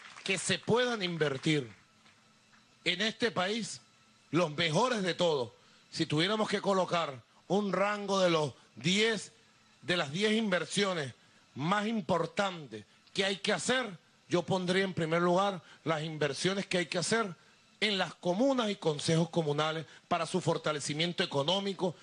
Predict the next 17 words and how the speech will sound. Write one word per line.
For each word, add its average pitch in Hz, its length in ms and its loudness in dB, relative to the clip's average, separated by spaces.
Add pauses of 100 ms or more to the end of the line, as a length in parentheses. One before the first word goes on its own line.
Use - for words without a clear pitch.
(140)
estructural, 180 1040 -2 (580)
físico, 220 680 0 (320)
educativo, 185 920 -2 (640)
moral, 180 640 2 (460)
inversiones 190 880 0 (400)
que 165 100 0
estoy 214 240 0
seguro 226 480 2 (460)
va 202 140 2
a 202 60 -4
terminar 185 440 0
de 196 100 -4
consolidar 180 760 0 (840)
esta 185 360 0
experiencia, 170 1040 -2 (1200)
esta 196 380 -2
experiencia 143 840 -2